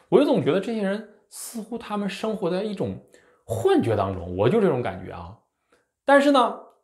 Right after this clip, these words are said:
他们觉得是什么呢？他们觉得他们是很现实的，他们觉得我，我，文蔚生活在一种幻觉当中，对吧？我就在一种幻觉当中吧，寻找一些信息，自己想象出的一些信息，然后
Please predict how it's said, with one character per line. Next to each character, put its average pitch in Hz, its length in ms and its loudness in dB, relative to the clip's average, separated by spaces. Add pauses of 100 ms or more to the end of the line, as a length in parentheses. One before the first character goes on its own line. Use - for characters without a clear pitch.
(120)
他 254 340 -6
们 269 140 -2
觉 117 140 -6
得 113 100 -2
是 113 80 -8
什 101 80 -8
么 95 120 -10
呢？ 110 120 -16
他 226 440 -8
们 220 120 0
觉 117 120 -4
得 110 80 2
他 123 160 0
们 123 100 -2
是 123 60 -8
很 92 160 -10
现 131 220 0
实 - 140 -10
的， - 160 -18 (160)
他 - 120 0
们 240 80 2
觉 262 80 4
得 262 60 6
我， 135 680 -2
我， 120 340 0 (360)
文 147 180 4
蔚 247 120 6
生 175 260 0
活 160 100 4
在 143 100 4
一 151 60 2
种 117 140 -2
幻 214 320 2
觉 110 100 -2
当 98 220 -4
中， 92 200 -10 (380)
对 120 60 0
吧？ 120 100 4
我 123 100 0
就 - 80 -2
在 196 160 6
一 185 60 6
种 170 140 2
幻 269 440 0
觉 156 80 2
当 135 200 -2
中 127 120 -6
吧， 123 120 -4
寻 147 280 -6
找 - 300 -6 (160)
一 143 100 -4
些 143 220 0
信 147 260 -4
息， 127 200 -8
自 170 160 -8
己 180 80 0
想 143 220 -2
象 147 120 -2
出 147 100 -4
的 135 80 0
一 127 40 -4
些 127 120 0
信 127 220 -2
息， 117 140 -4
然 110 180 2
后 120 260 0